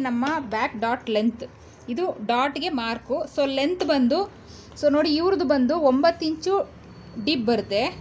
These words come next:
So ಹಾಗಾಗಿ, so ಇಲ್ಲಿಂದ ಒಂದು ಇಷ್ಟು ಒಂಬತ್ತು ಇಂಚು ಡೀಪ್ ಬಂದಾಗ ನಾವು ಒಂದು ಮೂರುವರೆ, ಮೂರು ಇಂಚಿಗೆ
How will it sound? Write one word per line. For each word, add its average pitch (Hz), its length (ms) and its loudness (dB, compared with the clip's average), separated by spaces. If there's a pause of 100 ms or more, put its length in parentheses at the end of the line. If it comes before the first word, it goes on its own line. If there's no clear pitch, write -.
(540)
So 285 40 4 (120)
ಹಾಗಾಗಿ, 277 480 0 (680)
so 330 40 -2 (120)
ಇಲ್ಲಿಂದ 381 340 0 (160)
ಒಂದು 311 220 -2 (240)
ಇಷ್ಟು - 180 -6 (140)
ಒಂಬತ್ತು 339 340 0
ಇಂಚು 349 260 -2
ಡೀಪ್ 285 220 -4
ಬಂದಾಗ 202 300 -2 (400)
ನಾವು 294 220 -2 (580)
ಒಂದು 277 120 4 (120)
ಮೂರುವರೆ, 359 400 4 (160)
ಮೂರು 320 160 -2 (100)
ಇಂಚಿಗೆ 311 320 -2